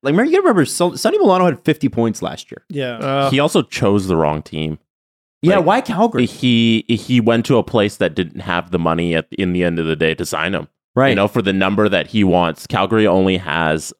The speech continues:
Speaker 3: uh, one point one million dollars in projected cap space. Like, they didn't have the budget at, after they made all their extensions
Speaker 2: They're
Speaker 3: and everything.
Speaker 1: Also, I would say too, like, do they have a spot for him? Their,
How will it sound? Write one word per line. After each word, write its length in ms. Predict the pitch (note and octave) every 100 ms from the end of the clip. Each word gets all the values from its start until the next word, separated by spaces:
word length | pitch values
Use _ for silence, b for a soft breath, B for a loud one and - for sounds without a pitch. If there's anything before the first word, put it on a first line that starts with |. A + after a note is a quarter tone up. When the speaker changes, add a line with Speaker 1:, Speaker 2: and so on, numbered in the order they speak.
| -
Speaker 3:
uh, 240 | D2+ D2
one 460 | B1 E2+ D#2+ F2+ F2+
point 680 | - F#2 E2+ D#2+ - - - _
one 520 | F2 D#2 E2+ F2+ E2+
million 320 | E2+ E2+ E2
dollars 320 | D#2+ D2+ D2+ C#2+
in 60 |
projected 480 | D2 D#2+ E2 - D2+
cap 240 | F2 D2 -
space. 380 | - C2+ D#2
Like, 160 | E2 D2+
they 140 | F2+
didn't 220 | F2+ G2 D2
have 440 | - D#2 F2 D2+
the 80 | E2+
budget 380 | C#2 E2 F2 D#2
at, 120 | C2+ -
after 320 | D#2+ - F2+
they 160 | D#2 D#2
made 200 | D#2 D#2
all 120 | C#2+
their 180 | D2+ D2
extensions 680 | - C#2+ - D#2+ - G2+
Speaker 2:
They're 100 | E2+
Speaker 3:
and 60 | D#3+
everything. 200 | - -
Speaker 1:
Also, 200 | A#3+ B3+
I 120 | B3+
would 140 | D4 E4+
say 160 | - A#3
too, 320 | - A3 F#3
like, 340 | D3 C#3+ - _
do 200 | A#2+ D#3
they 140 | A3+ B3+
have 240 | E3+ E3
a 40 | E3
spot 380 | F#3+ G#3+ D#4
for 60 | -
him? 240 | G2 F2+ -
Their, 220 | A#2+ A3